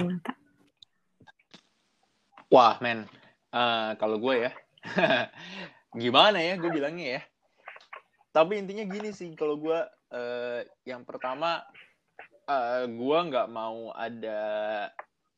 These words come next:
Speaker 2: pemikiran hierarki bahwa misalkan ya,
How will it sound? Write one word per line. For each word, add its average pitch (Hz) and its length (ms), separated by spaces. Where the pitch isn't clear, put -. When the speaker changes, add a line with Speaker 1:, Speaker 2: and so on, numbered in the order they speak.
Speaker 2:
pemikiran 117 480
hierarki 113 560
bahwa 117 400
misalkan 117 480
ya, 110 160